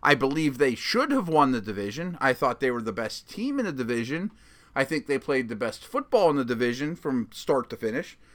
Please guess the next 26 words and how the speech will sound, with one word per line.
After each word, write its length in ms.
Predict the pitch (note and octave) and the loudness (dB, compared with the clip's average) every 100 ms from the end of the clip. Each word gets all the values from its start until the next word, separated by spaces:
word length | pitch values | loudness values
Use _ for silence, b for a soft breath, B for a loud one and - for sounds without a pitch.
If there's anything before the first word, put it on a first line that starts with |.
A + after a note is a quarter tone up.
| b b - | b b -4
They 120 | A3 | -2
just 160 | G#3+ | -2
couldn't 380 | - A3+ G#3+ D#3+ | 0 0 0 -2
win. 380 | B2+ B3+ - - A#2 | 0 0 -2 -10 -10
A-, 200 | C#3 - | -8 -2
and 200 | D#3+ E3+ | -2 -2
in 100 | E3+ | -2
a 40 | |
way, 260 | D#3 G#3+ F3+ | 0 -2 -2
this 160 | E3 | -6
team's 240 | - E3+ C#3+ | -6 -6 -2
a 60 | |
little 180 | B2+ D#3+ | -2 -2
<laughs> 0 | |
snake 400 | - D#3+ D#3 - | 0 0 0 0
bit, 240 | B2 C#3 | -2 -2
and 100 | C#3 | -2
we 80 | A2+ | -2
already 280 | A#2+ C#3 C#3+ | -2 -2 -4
see 200 | - C#3+ | -6 -6
that 240 | B2+ B2+ | -4 -6
with 140 | C3 - | -8 -10
Hunter 240 | B2 C3+ | -6 -6
Henry 400 | C3 A2+ A#2 A#2+ | -4 -6 -4 -4
injury 400 | A2 A2+ C3 C#3+ | -4 -6 -6 -6
and 180 | A2+ G2 | -6 -8